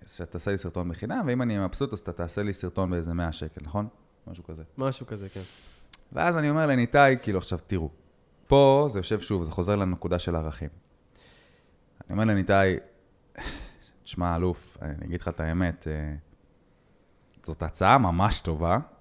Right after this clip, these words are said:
Speaker 1: ואתה עושה עבודה גם ממש טובה. אבל אני אגיד לך, דוגרי, כואב לי להגיד לך כן, כי אתה מדי זול,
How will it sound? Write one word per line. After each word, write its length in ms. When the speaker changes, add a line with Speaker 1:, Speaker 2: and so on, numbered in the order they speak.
Speaker 1:
ואתה 200
עושה 220
עבודה 340
גם 140
ממש 260
טובה. 300
אבל 280
אני 140
אגיד 160
לך, 80
דוגרי, 500
כואב 320
לי 80
להגיד 280
לך 200
כן, 220
כי 120
אתה 200
מדי 500
זול, 420